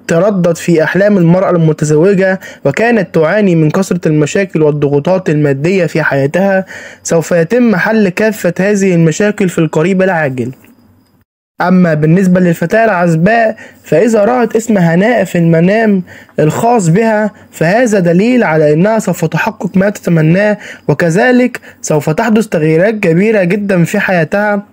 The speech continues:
أما إذا كانت الفتاة العزباء لا زالت طالبة وتدرس، فهذا إشارة على تفوقها في دراستها.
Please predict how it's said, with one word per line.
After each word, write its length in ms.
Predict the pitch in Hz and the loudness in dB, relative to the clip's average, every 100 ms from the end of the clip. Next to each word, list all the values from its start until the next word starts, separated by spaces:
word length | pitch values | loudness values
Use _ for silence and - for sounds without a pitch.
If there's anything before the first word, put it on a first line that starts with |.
| - _ _ _ _ _ _ | -20 _ _ _ _ _ _
أما 320 | 175 185 175 | 0 2 2
إذا 200 | 165 170 | 2 0
كانت 380 | 170 208 220 202 | 0 0 0 0
الفتاة 380 | 185 165 170 226 | -2 -2 0 2
العزباء 600 | 226 185 160 165 226 214 | 2 0 0 0 2 2
لا 200 | 180 170 | 2 2
زالت 460 | 160 220 233 208 - | 2 0 0 0 -2
طالبة 480 | 160 180 214 220 208 | 0 2 2 2 2
وتدرس، 720 | 175 165 214 226 226 220 - - - | 0 0 0 2 0 -2 -10 -20 -12
فهذا 540 | - 160 226 202 190 | -4 0 2 0 0
إشارة 460 | 170 208 226 220 214 | 0 2 2 2 2
على 300 | 190 160 160 | 0 0 0
تفوقها 600 | 151 - 156 175 202 185 | -2 -2 0 0 0 -2
في 160 | 160 170 | -2 0
دراستها. 580 | 196 202 202 196 135 | 0 0 -2 -2 -2